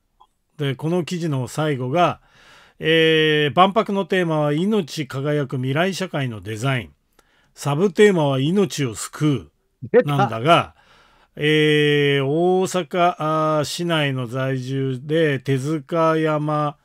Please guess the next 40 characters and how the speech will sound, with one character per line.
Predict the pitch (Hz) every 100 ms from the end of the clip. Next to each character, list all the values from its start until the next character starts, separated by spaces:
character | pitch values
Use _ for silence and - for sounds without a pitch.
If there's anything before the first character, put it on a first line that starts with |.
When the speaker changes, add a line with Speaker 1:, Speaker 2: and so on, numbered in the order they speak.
| -
Speaker 1:
た-、 | 156
手 | 190 - 165
塚 | 196 240
山 | 233 233 202
学 | 208 180
院 | 131 107
っ |
て | 107
い |
う |
ん | 85
で | 80
す | -
か、 |
こ | 180
れ。 | 180
Speaker 2:
は | 117
い、 |
手 | - 165
塚 | 170
山 | 180
学 | 185 180 143
院、 | 113
は | 127 120
い。 |
Speaker 1:
は | 135 143 135
い、 |
手 | 151 147
塚 | 180 190 208
山 | 202 196 175
学 | 175 147 180
院 | 180 180
大 | 175 175 175
の、 | 175
お | 214 208 147 107 95 156 127 120 120
ー、 |
ま | 139 127
あ、 |
教 | 101 143 131
授、 | 113 123 117